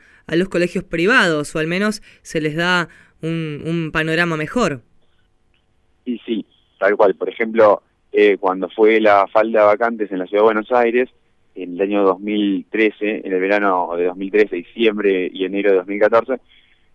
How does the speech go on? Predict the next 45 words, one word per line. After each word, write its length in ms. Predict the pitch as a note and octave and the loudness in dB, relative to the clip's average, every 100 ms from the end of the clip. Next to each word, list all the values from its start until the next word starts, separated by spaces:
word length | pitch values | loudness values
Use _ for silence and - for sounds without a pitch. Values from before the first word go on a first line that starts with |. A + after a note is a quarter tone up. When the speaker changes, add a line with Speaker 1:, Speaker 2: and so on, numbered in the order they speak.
| _ _ - | _ _ -16
Speaker 2:
eh, 340 | E2+ D#2 D#2+ - - - - | -14 -14 -16 -18 -20 -20 -10
eh, 260 | F2 F2 F2 | -4 -4 -4
subsidiaron 540 | F2 - G#2 G#2+ B2 | -12 -14 0 2 2
a 40 | G#2+ | 0
muchos, 460 | G#2 G#2+ G2 - - | -2 -2 -2 -4 -12
eh, 520 | F#2+ F#2 F2+ F2 E2+ | -8 -6 -6 -8 -10
muchas 260 | G2+ A2 A#2 | -12 -6 -2
familias 480 | A2+ B2 C3 C#3+ C3+ | 0 0 0 0 0
para 200 | G#2 G2 | 0 0
que 160 | F#2 F#2+ | 0 -2
paguen 320 | - B2+ A#2+ | 2 4 2
un 100 | A2 | 0
colegio 340 | G2+ G#2 G#2 | -2 -2 -6
priva-, 300 | F2+ G2 A2 - | -4 2 2 0
privado 420 | G2 G#2+ A#2+ A#2+ | 0 6 6 8
en 200 | A#2 G#2 | 4 2
vez 280 | A#2+ D3 C3+ | 2 4 2
de 240 | A#2 C3 | 0 0
construir 380 | C3+ G#2+ G#2+ A#2+ | 0 -6 -2 0
las 160 | A2+ - | 0 2
aulas 240 | C3+ C3+ | 2 2
que 120 | - | 0
eran 100 | A2 | -2
necesarias 480 | G2+ G#2+ - D3+ E3 | -2 -12 -2 0 2
para 140 | - F#2+ | 2 2
la 80 | F#2+ | 2
educación 380 | G2 - A#2 | 0 -4 -8
pública 440 | A2+ D3+ C#3+ C3+ D3 _ _ - | -2 0 2 2 0 _ _ 2
o 140 | B2+ | 4
reabrir 360 | B2 A2 A2 C#3+ | 6 4 4 4
los 140 | C3+ | 2
cursos 380 | - C#3+ C#3+ C#3+ | 0 -6 -6 -6
que 100 | - | -4
el 60 | A2+ | -4
mismo 200 | A#2+ A#2+ | 0 4
gobierno 220 | A2 A#2 | 4 4
de 80 | A2 | 2
la 60 | |
ciudad 220 | G#2+ B2 B2 | 2 4 4
había 300 | A#2 G#2+ - _ _ _ | 6 6 4 _ _ _
cerrado 400 | F2+ F#2+ A#2 C3 | -6 4 6 6
en 60 | A2+ | 2
dos 120 | F#2 | -4
mil 180 | G2+ G2 | -8 -4
trece. 440 | C3 B2+ - F2 | -2 -2 -4 -14